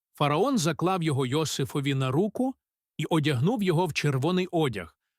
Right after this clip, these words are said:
а золотий ланцюжок одягнув йому на шию.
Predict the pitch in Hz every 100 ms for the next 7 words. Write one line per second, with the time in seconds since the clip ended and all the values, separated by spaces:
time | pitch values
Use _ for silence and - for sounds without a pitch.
0 | _ - 147 131 160 160 - 220 190 127
1 | 120 - 131 139 180 - - _ _ 160
2 | 156 143 123 185 165 147 147 156 139 139
3 | 127 - 170 127 95 76